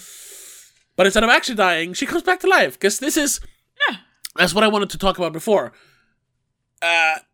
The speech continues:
Speaker 1: even though there's a lot of, like, a lot of action,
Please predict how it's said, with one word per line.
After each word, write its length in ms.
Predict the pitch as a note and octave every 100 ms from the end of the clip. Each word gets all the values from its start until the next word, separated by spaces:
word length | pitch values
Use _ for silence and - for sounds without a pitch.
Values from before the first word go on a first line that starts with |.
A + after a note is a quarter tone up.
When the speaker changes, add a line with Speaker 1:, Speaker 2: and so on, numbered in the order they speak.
| _ -
Speaker 1:
even 160 | B3 C#4+
though 80 | C4+
there's 240 | B3 A3+
a 60 | A#3
lot 140 | C#4+
of, 120 | C4+
like, 280 | G#3 F3 - _ _ -
a 40 |
lot 120 | F#3+
of 80 | D4+
action, 800 | G3 F#3+ - E3 D3+ G#3 B3+ G3